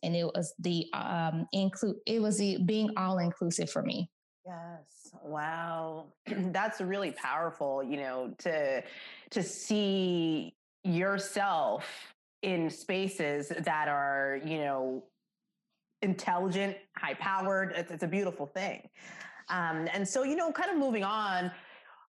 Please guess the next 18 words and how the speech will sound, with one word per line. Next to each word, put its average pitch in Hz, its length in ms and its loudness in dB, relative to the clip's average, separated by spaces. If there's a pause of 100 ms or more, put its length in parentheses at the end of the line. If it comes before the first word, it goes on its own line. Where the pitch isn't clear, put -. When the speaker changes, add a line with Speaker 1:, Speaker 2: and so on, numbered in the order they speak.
(100)
Speaker 2:
I 403 100 2
would, 349 180 -2
so 285 340 4
these 311 160 2
are 311 140 2
my 240 100 4
top 214 240 0
three 202 160 2
I 190 60 4
open 190 200 2
up 185 60 2
with 165 100 -2
everyone, 180 460 2
but, 170 240 0
you 202 60 2
know, 185 120 4
tell 254 280 -2
me 415 80 0